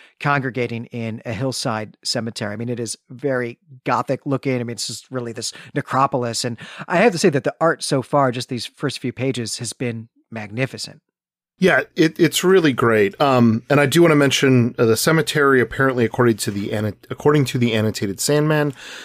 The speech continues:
Speaker 2: um, the image of the cemetery is based on Highgate Cemetery in Hampstead Heath, London. So, um, for any of you who are able to get to the area or who have been there, then that's, uh, kind of what the artist reference apparently was.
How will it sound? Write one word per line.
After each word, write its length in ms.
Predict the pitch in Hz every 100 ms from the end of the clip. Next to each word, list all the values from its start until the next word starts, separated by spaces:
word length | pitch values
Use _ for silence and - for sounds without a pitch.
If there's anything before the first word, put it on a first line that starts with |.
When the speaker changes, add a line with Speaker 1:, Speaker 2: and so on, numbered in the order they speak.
| - -
Speaker 2:
um, 300 | 113 104 98
the 180 | 107 127
image 240 | 123 110
of 80 | 104
the 80 | 101
cemetery 640 | - 113 107 117 110 107
is 140 | 95 -
based 320 | 110 101 117
on 120 | 98
Highgate 540 | - 120 120 131 131
Cemetery 760 | - 131 135 - 143 143 143 -
in 200 | 104 92
Hampstead 640 | - 113 113 - - 101
Heath, 480 | - 165 202 - - - -
London. 480 | 113 120 165 240 240 _ - - - - _
So, 480 | - - 107 101 101
um, 380 | 101 98 92 _
for 140 | -
any 120 | 104 98
of 100 | 95
you 160 | 98
who 180 | 87 95
are 300 | 92 92 - _ _ _ - - - -
able 220 | 107 98
to 140 | - 98
get 220 | 139 196
to 100 | 165
the 80 | 151
area 280 | 139 139 127
or 100 | 101
who 120 | 104
have 180 | 95 90
been 180 | 131
there, 300 | 135 127 123
then 200 | 113 98
that's, 560 | 95 90 - - - -
uh, 280 | 92 87 87
kind 180 | - 87
of 100 | 82
what 160 | 87 -
the 100 | 92
artist 300 | 92 85 -
reference 300 | 87 90 -
apparently 320 | - 90 85
was. 320 | 90 101 -